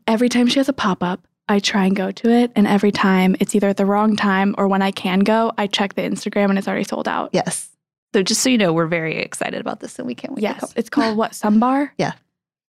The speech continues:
Speaker 1: I'm so excited. They did a couple pops up at Ding Tea that I was gonna try and go to. Had it all planned out, and then they sold out <laughs> before I could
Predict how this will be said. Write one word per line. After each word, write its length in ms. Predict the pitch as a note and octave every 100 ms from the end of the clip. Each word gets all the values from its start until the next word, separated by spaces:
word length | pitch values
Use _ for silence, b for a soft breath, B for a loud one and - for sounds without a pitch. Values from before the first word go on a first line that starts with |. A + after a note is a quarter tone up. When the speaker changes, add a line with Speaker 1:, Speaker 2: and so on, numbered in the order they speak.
| _ A3+
Speaker 1:
I'm 60 |
so 120 | A3+ G3+
excited. 380 | F#3+ F3+ F3 F3
They 80 |
did 160 | A3 C#4
a 20 |
couple 300 | - A#3+ A#3
pops 320 | A3+ G#3+ G#3
up 120 | G3 G3
at 120 | F#3+
Ding 240 | E3+ E3+
Tea 180 | F3 E3+
that 140 | F3
I 80 | -
was 100 | G3+
gonna 200 | - G#3
try 180 | G#3+ A3
and 80 | G#3+
go 140 | A3+
to. 200 | A3+ A#3
Had 160 | G#3 G#3+
it 80 | G#3
all 140 | F#3+
planned 300 | - G#3+ G#3
out, 160 | G3+ -
and 160 | A3 A3+
then 120 | A#3
they 100 | A3+
sold 260 | - C4+
out 160 | C4+ C#4
<laughs> 0 |
before 280 | D#4+ - G4
I 140 | C4+ C4
could 200 | -